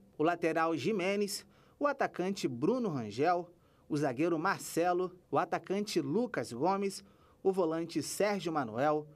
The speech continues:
o zagueiro Felipe Machado, o volante Matheus Biteco, o meia Kleber Santana, o zagueiro William Diego,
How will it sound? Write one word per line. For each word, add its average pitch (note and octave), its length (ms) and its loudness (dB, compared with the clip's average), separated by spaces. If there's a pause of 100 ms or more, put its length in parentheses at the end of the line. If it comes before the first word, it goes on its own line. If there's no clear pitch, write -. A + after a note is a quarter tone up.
(180)
o D#3 80 -2
zagueiro F#3 440 2
Felipe G3 540 -2
Machado, E3 640 0 (260)
o F3 60 2
volante F3 520 -2
Matheus F#3 540 2
Biteco, E3 640 -2 (380)
o C3+ 60 -4
meia D#3+ 320 2
Kleber E3+ 480 0
Santana, F#3 600 -2 (340)
o C4+ 80 -4
zagueiro F3+ 500 2
William G3+ 360 0
Diego, F3 640 -2